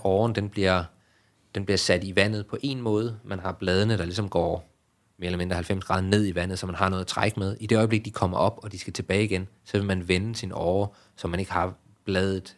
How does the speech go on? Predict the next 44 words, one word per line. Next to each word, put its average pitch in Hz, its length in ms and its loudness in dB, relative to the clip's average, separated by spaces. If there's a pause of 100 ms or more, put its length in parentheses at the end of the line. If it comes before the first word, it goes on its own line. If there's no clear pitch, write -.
(140)
direkte 90 340 -2
i 90 40 0
vinden. 90 420 -8
Så - 120 -8
man 90 120 -4
har 92 120 4
ligesom 92 220 -4
sådan 92 220 -6
en... 85 140 -10 (600)
Altså - 180 -6
man 87 160 2
skiver 110 380 4
ligesom 98 260 -2
sin 92 140 -4
åre, 95 440 4 (200)
og 95 100 -10
så 104 80 0
vender 90 260 2
man 90 140 0
den 90 80 -12
halvfems 87 300 -4
grader. 85 280 -2
Og 87 60 -4
derfor 95 200 4
der, 92 240 4 (1000)
det, 110 160 2
der, 107 200 4
der - 180 0
vil 90 140 4
være 87 100 2
attraktivt 95 640 0 (180)
på 101 80 -2
den 92 160 -8
ene 113 280 -4
del, 92 280 2
på - 140 -8
de, 87 220 -8 (420)
hvad 87 100 -12
man 87 60 -12
siger, 87 120 -2
halvfems 92 260 0
grader 90 240 4
på 95 120 0
åren, 90 280 0